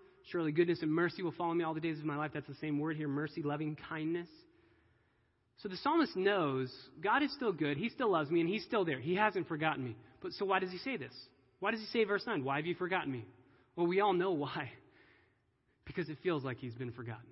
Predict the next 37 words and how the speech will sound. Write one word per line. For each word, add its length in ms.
It 220
feels 200
like 180
in 80
this 180
moment, 340
"God, 240
you've 140
left 280
me, 120
you've 200
forgotten 400
me, 80
you 80
don't 180
care 180
about 240
me." 240
It 120
feels 400
that 200
way, 320
and 260
it 120
looks 260
that 160
way 220
to 100
the 340
enemies. 480
They're 120
saying, 540
"Where's 200
your 120
God?" 320
And 40
he's 260